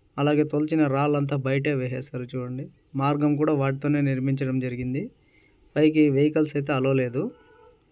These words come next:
నడక మార్గం ఒక్కటే దారి. చూడండి, పిల్లోళ్ళంతా సెల్ఫీలు కానీ తీసుకుంటూ ఉన్నారు. అరణ్యం కాబట్టి ఇంకా మన కోతులు చాలానే ఉంటాయి, but ఫ్రెండ్లీగానే ఉన్నాయి. ఎవరిపైన అటాక్ చేసి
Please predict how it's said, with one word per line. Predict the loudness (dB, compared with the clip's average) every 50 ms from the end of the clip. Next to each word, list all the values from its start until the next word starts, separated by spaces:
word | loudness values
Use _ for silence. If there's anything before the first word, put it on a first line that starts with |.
| _ _ _ _ _ _ _ _ -2 0
నడక | 2 2 2 4 4 4
మార్గం | 4 2 2 2 0 0
ఒక్కటే | -2 -4 -2 -2 -2 -2 -2 -4
దారి. | -4 -4 -4 -6 -6 -10 -14 _ _ _ _ _ _ _
చూడండి, | -4 -2 0 0 0 0 0 -2
పిల్లోళ్ళంతా | 0 0 0 0 0 0 -2 -4 -6 -6 -4
సెల్ఫీలు | -4 -4 -2 0 0 0 0 0
కానీ | 0 -2 -2 -2
తీసుకుంటూ | -4 -4 -8 -10 -10 -8 -6 -4 -4 -4
ఉన్నారు. | -4 -4 -6 -6 -8 -10 -12 _ _ _ _ _ _ _ _ -12 -12 -12 -12 -12 -8 -2 0
అరణ్యం | 0 2 2 2 2 4 4
కాబట్టి | 6 6 4 4 2 0 0
ఇంకా | 0 2 2 2 2
మన | 0 0 0 0
కోతులు | -2 0 0 0 0 0 0 0 -2 -6 -8 -8 -6 -6 -4 -2
చాలానే | 0 2 2 4 4 4 4 4 4
ఉంటాయి, | 2 2 0 -2 0 -2 -2 -4 -6 -12 -20 -20 -20 -20 -20 -18 -20 -20 -20 -14 _ -4
but | -4 -4 -4 -2
ఫ్రెండ్లీగానే | 0 2 4 6 6 6 6 6 6 6 6 6 6
ఉన్నాయి. | 4 4 4 2 2
ఎవరిపైన | 2 2 0 2 2 2 2 2 2
అటాక్ | 0 0 0 -2 0 0
చేసి | -2 -2 0